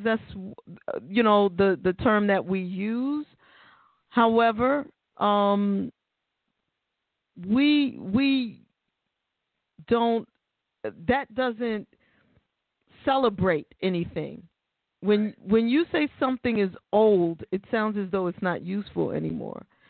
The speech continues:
Speaker 1: It's
Speaker 2: Yeah.
Speaker 1: like it's not relevant now. "Oh, that's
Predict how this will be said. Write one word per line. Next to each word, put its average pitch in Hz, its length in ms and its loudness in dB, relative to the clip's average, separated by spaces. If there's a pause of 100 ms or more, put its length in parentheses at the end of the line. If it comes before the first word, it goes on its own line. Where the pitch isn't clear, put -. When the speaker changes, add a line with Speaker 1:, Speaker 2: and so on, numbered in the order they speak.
(320)
Speaker 1:
It's 214 200 2
Speaker 2:
Yeah. - 160 -14
Speaker 1:
like 220 260 0
it's 208 220 -6
not 214 480 2
relevant 202 540 0
now. 196 200 0
"Oh, 220 180 2
that's 233 280 -2